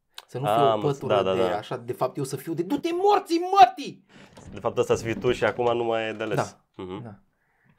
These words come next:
Speaker 1: Adică,
Speaker 2: Da.
Speaker 1: adică
Speaker 2: Dar
Speaker 1: sper
Speaker 2: oricum
Speaker 1: să
Speaker 2: tu erai ceva mai irascibil decât, uh, media.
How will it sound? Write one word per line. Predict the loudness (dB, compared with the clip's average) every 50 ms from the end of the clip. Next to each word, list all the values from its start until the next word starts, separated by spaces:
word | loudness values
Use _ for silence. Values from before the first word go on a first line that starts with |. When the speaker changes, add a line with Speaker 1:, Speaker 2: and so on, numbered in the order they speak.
| _ _ _ _ _
Speaker 1:
Adică, | -14 -14 -12 -12 -12 -12
Speaker 2:
Da. | -12 -12 -12 -14 -18 _ _ -20 -20 _ _ -16
Speaker 1:
adică | -16 -14 -12 -10
Speaker 2:
Dar |
Speaker 1:
sper | -2 2 2
Speaker 2:
oricum | 2 2 2 0 -2
Speaker 1:
să | -2 -4 -8
Speaker 2:
tu | -2 0
erai | 2 4 4 2 2
ceva | -2 -4 -2 -2
mai | 0 0 0 0
irascibil | 0 0 0 -2 -4 -6 -12 -12 -10 -10 -12 -12 -12
decât, | -12 -12 -12 -12 -14 -14 -14
uh, | -12 -10 -10 -8 -8 -6
media. | -6 -8 -8 -10 -14 -18 -18 _